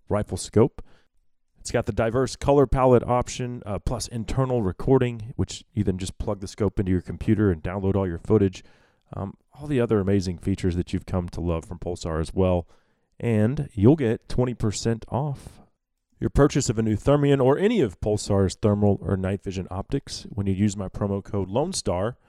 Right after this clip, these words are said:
when checking out at pulsar N V dot com. Up next, we check in with Texas Parks and Wildlife's private land and public hunting program leader, Justin Dreibelbis. We discuss covid nineteen's impact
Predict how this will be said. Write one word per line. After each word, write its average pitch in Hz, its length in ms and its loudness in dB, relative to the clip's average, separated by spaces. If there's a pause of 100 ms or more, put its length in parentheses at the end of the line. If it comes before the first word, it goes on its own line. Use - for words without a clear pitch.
(580)
when 110 120 2
checking 113 380 0
out 101 200 0
at - 220 -10
pulsar 107 540 0 (120)
N 127 200 -4
V 85 380 -4 (180)
dot 80 300 -4 (100)
com. 92 400 -8 (240)
Up 147 120 0
next, 185 320 -2
we 147 60 0
check 151 340 0
in 143 320 2
with 107 260 2
Texas 123 360 -10
Parks - 280 -6
and 98 80 -8
Wildlife's 92 520 -6 (140)
private 120 320 -2
land 117 260 -2
and 95 200 -10
public 175 420 -2 (360)
hunting 135 440 -2 (120)
program 113 400 0
leader, 107 260 2
Justin 101 600 -2
Dreibelbis. 101 600 0 (420)
We 131 100 4
discuss 131 680 -2
covid 139 260 0
nineteen's 127 480 -2
impact 113 560 2